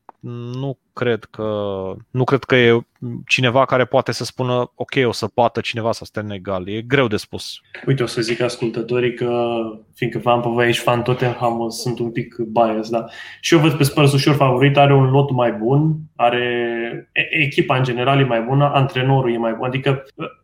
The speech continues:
Speaker 2: toți parametrii ar da-o pe Spurs ușor favorită. Uh, Arsenal,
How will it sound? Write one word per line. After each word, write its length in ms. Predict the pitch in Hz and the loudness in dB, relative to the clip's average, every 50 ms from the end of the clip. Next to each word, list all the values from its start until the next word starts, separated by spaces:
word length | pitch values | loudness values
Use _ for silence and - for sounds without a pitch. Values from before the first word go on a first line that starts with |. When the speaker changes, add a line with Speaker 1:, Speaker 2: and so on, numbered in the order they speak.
| _ _ | _ _
Speaker 2:
toți 400 | - 165 165 135 - - - - | 0 0 2 0 -2 -6 -2 0
parametrii 1080 | 143 139 135 135 131 127 131 139 143 143 139 - 139 135 135 135 131 127 127 127 120 | 2 4 4 4 2 2 2 0 0 0 0 -2 -2 -2 -2 -2 -2 -4 -6 -6 -4
ar 160 | 120 123 120 | -2 -2 -2
da-o 320 | 120 120 139 135 135 123 - | -2 -2 0 0 0 0 0
pe 120 | - 123 | -4 -6
Spurs 360 | 117 - - - 131 117 - | -8 -8 -6 -6 -6 -6 -6
ușor 300 | - 120 - - 131 120 | -6 -8 -6 -6 -6 -6
favorită. 840 | - - 131 117 107 107 110 104 110 110 113 - 143 151 156 151 - _ | -2 -2 -2 -2 -2 -4 -6 -6 -6 -8 -6 -6 -6 -4 -6 -8 -12 _
Uh, 480 | - 123 127 127 131 127 127 127 127 131 131 - - _ _ | -8 -4 -2 -2 0 0 0 0 -2 -4 -6 -8 -14 _ _
Arsenal, 960 | - 135 151 165 143 - - 170 165 170 170 170 165 165 160 160 160 156 156 | -2 0 0 0 0 0 2 4 4 6 6 4 4 4 4 4 4 4 2